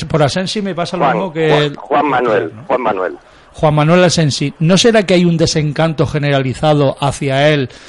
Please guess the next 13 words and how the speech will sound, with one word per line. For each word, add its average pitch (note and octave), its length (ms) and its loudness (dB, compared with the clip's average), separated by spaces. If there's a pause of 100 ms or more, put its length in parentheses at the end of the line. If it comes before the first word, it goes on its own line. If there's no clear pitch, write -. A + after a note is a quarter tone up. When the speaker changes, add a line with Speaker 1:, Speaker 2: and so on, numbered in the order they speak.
(200)
Speaker 1:
y D#3 100 0
por D3 180 2
eso E3+ 240 2
salen E3+ 380 2
como D3+ 240 0
moscas D3 640 0
asociaciones, D3 1040 -2 (400)
que A#2+ 180 0
lo C#3+ 140 2
que C#3+ 120 2
tú F3+ 380 4
has D#3 220 0
hecho D#3 480 0